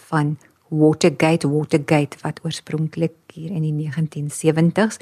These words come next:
die naam van die gebou was waar die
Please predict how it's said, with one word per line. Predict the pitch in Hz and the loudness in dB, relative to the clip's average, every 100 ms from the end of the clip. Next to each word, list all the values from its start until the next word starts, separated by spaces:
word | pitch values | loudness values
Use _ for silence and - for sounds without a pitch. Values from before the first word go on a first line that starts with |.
| - - _ | -20 -20 _
die | - 202 | 4 4
naam | 160 156 | 6 2
van | 156 165 | 2 2
die | 170 | 2
gebou | - 147 131 190 247 202 | 0 -4 0 4 6 4
was | 151 151 165 151 147 | 2 -2 -4 -10 -14
waar | 151 147 147 143 151 | -10 -8 -8 -10 -16
die | - 147 147 | -14 -12 -14